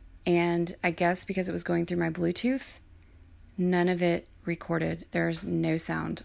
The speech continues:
on anything. And I'm so upset 'cause I had so many episodes for you guys to listen to. So I'm gonna try to redo the ones that didn't work. Um,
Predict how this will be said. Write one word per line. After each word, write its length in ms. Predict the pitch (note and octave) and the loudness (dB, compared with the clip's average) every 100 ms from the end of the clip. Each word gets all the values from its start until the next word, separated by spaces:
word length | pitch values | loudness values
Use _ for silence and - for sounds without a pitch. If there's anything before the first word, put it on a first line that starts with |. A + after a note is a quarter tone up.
| - | -6
on 200 | E3 F3 - - | -6 -6 -12 -4
anything. 640 | E3+ E3+ E3+ E3 - F3+ - | 0 0 -2 -6 -6 -8 -8
And 140 | - E3+ | -2 0
I'm 160 | E3 | 0
so 800 | E3+ - - - F3+ F3 E3+ E3+ - - - - - | -4 -6 -6 -2 0 0 0 -2 -6 -20 -20 -10 0
upset 480 | E3+ - E3+ D#3 - | 0 2 0 -2 -2
'cause 100 | F3 | -2
I 80 | E3 | -2
had 220 | E3 D#3+ | -2 -4
so 240 | - E3 | -4 -2
many 200 | E3+ E3+ | 0 -2
episodes 440 | D#3 E3 - D#3+ - | -4 -6 -4 -4 -4
for 100 | D#3+ | -4
you 140 | D#3+ | -4
guys 440 | D#3 D#3 D#3 - - - - - - - - | -4 -4 -4 -8 -12 -20 -20 -20 -20 -16 -4
to 140 | F3 | 0
listen 320 | D#3+ D#3+ E3 | 2 2 0
to. 340 | D#3 D#3 D#3+ D#3+ - - - - - | -2 -2 -2 -6 -14 -20 -20 -18 -4
So 120 | G3+ | 2
I'm 120 | G3 | 4
gonna 200 | F#3+ A3 | 4 2
try 320 | G#3+ F3+ F3+ F3+ | 0 0 0 2
to 80 | |
redo 560 | F3+ F3+ E3+ E3+ F3 F3+ - - - - - | 2 2 4 4 2 -2 -8 -20 -20 -20 -2
the 100 | F3 | 2
ones 300 | E3 E3 E3 | 2 2 0
that 320 | E3 D#3 - - - - - - - | 0 -2 -2 -8 -20 -20 -20 -20 -6
didn't 280 | E3+ E3 D#3+ | -2 0 2
work. 340 | D#3+ G#3+ - - - - - | 2 2 -2 -14 -20 -14 -4
Um, 480 | E3 D#3+ D#3+ D#3+ | -2 0 0 -2